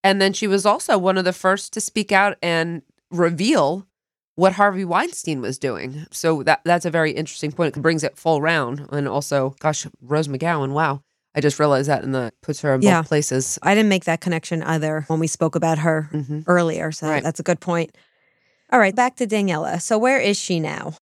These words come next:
Speaker 2: She's doing a lot. She will be graduating from the Harvard Extension School in March of twenty twenty-three.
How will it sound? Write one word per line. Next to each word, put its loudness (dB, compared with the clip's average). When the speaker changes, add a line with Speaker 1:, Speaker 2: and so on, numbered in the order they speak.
Speaker 2:
She's 0
doing 2
a 6
lot. 2
She -6
will 2
be -4
graduating -2
from -2
the 0
Harvard 0
Extension -4
School 0
in 4
March 2
of 0
twenty 0
twenty-three. -2